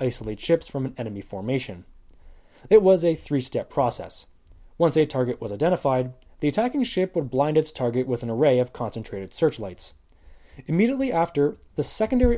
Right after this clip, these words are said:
armament of the attacking ship would roar to life, racking its target with point-blank gunfire. After delving out its punishment, the attacking ship would then switch off its lights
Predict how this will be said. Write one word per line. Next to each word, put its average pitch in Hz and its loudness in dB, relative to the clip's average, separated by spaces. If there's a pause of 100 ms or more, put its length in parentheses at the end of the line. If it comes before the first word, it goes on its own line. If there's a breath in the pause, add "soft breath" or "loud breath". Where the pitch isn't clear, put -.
armament 143 0
of 117 -2
the 120 -2
attacking 104 -8
ship 175 0
would 139 -4
roar 113 0
to - -10
life, 117 -6 (380 loud breath)
racking 185 2
its 165 -4
target 135 -2
with 131 -6
point-blank 113 -4
gunfire. 117 -4 (720 soft breath)
After 165 0
delving 226 4
out 196 6
its 190 0
punishment, 127 -4 (260)
the 147 2
attacking 202 0
ship - 0
would 151 2
then 131 2
switch 127 -4
off 104 -6
its 101 -10
lights 160 0